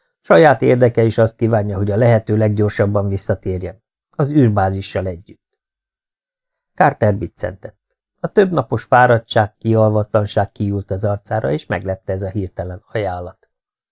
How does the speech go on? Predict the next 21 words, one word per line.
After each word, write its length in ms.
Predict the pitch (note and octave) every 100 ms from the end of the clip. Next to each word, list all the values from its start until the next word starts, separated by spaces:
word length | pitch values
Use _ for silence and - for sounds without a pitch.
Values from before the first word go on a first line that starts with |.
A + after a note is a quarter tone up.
| _ _ _ _ _ _ _ - F#3+ F#3+ F#3
Nem 120 | C#3
szeretnék 480 | - C#3 C3 C3+ B2
csalódást 560 | C3+ B2+ B2+ C3 B2
okozni 400 | B2 C#3 B2 C3
önnek, 420 | B2+ C3 C3+ - -
mégis 420 | D#3 C3+ B2+ A#2+
úgy 180 | C#3 A#2+
találom, 420 | A#2+ A#2+ A#2 A#2
a 120 | A#2 A#2
kelleténél 680 | C#3 A#2+ A2 A#2 A2 A2
jobban 360 | A2+ A#2+ A2 G2+
bízik 340 | G2 F#2+ F#2
bennem. 380 | G2+ F#2 F#2 G2 - _ _ _ _ _ _ _ _
Aligha, 640 | C3+ E3 C3+ - G#2+ A#2 - _ _ _
a 120 | - A2
legjobb 420 | D3+ B2 B2 A#2
ügynökünk 480 | B2 B2 A2+ A2 G2+
csupa 280 | D3+ -
jót 280 | A2+ B2+ B2+
mondott 420 | G#2+ G2+ G2+ -
önről. 440 | F#2+ F#2+ F#2+ G2+